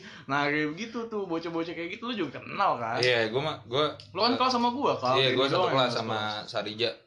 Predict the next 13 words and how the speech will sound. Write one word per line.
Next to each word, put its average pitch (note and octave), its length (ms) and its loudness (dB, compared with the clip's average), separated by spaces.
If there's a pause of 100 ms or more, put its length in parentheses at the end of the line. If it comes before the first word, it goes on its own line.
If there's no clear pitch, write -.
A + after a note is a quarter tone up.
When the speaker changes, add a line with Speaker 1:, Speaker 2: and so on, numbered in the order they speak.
(140)
Speaker 2:
di G2+ 200 -8
Speaker 1:
Hmm. G2 280 -6
Speaker 2:
tujuh G#2 200 -8
puluh A2+ 180 -2
dua A2 120 -2
ribu G2+ 180 -8
tiga A2 280 -8
tuh. A#2+ 180 -10 (680)
Gue G#2+ 240 0
Sarija A#2 340 0
tuh B2 100 -4
satu A2 180 -6
kelas. A#2 560 -2